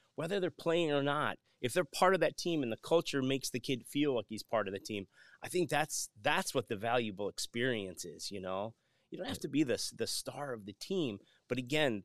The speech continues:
for that parent to be like, "Wow, man, I'm glad my athlete, boy or girl, my athlete played, you know, and got that experience," I think that's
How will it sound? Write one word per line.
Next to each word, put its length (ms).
for 180
that 220
parent 340
to 60
be 140
like, 220
"Wow, 260
man, 180
I'm 120
glad 360
my 280
athlete, 520
boy 220
or 40
girl, 300
my 200
athlete 440
played, 560
you 120
know, 180
and 80
got 200
that 140
experience," 600
I 60
think 220
that's 440